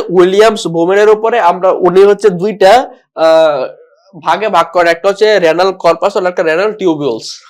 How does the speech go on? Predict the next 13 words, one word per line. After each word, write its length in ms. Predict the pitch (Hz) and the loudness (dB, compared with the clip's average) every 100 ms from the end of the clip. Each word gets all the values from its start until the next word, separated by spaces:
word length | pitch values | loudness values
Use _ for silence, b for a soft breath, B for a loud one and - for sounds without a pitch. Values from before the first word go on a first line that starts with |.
| _ b b b | _ b b b
এটা 240 | 160 165 220 | -8 -2 -2
হচ্ছে 180 | 220 208 | -2 -4
একটা 380 | 202 - 240 | -4 -6 -6
টোটাল 540 | 240 - 175 220 240 240 - | -4 -6 -6 -2 0 -2 -8
নেফ্রন 520 | 151 160 170 - 208 | -10 -6 -6 -6 -8
তার 160 | 214 175 | -6 -6
জালিকাগুলো 480 | 160 170 175 160 156 | -4 -6 -6 -4 -4
সম্পর্ক। 540 | 165 165 151 131 123 _ b b b _ - | -6 -8 -10 -10 -12 _ b b b _ -20
উপরের 260 | 185 202 185 | -10 -8 -4
দিকে 160 | 208 220 | -6 -6
হচ্ছে 180 | - - | -10 -6
প্রক্সিমাল 460 | 185 170 202 196 190 | -6 -6 -6 -4 -4
প্যাটার্নালিকা, 800 | 190 170 170 170 165 156 156 | -4 -2 -2 0 0 -2 -4